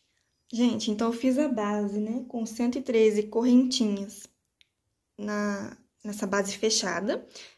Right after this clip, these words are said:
Fiz com duas carreirinhas, fiz sete carreiras de repetição no cru,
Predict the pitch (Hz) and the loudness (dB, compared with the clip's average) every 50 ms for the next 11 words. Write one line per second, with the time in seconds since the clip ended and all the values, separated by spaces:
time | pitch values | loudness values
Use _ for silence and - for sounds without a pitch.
0 | _ _ - 208 202 - - 226 202 196 208 233 269 254 - - 240 226 220 190 | _ _ -10 -10 -10 -4 -2 -2 0 2 4 2 2 2 -2 -6 -6 -4 -4 -4
1 | 185 180 175 - 196 208 240 311 - - - - _ _ _ _ _ _ - - | -4 -6 -6 -4 -2 0 0 -2 -2 -6 -10 -16 _ _ _ _ _ _ -20 -20
2 | - - _ _ - - - 233 220 214 220 214 - - - 226 233 277 320 320 | -20 -20 _ _ -20 -8 -4 -4 -2 -2 -4 -6 -6 0 0 2 4 2 2 0
3 | - - 294 - 285 254 240 247 208 214 214 214 208 202 202 214 220 233 214 - | -2 -6 -6 -6 -6 -2 2 4 6 6 8 6 4 4 2 -2 -2 -2 -2 0
4 | - 220 208 214 - - - 208 196 202 208 233 294 - - - - 214 214 226 | -2 -2 -4 -4 -8 -6 -4 -4 -2 0 0 0 0 -2 -4 -4 0 0 2 2
5 | 254 - - - - | 0 -2 -4 -10 -16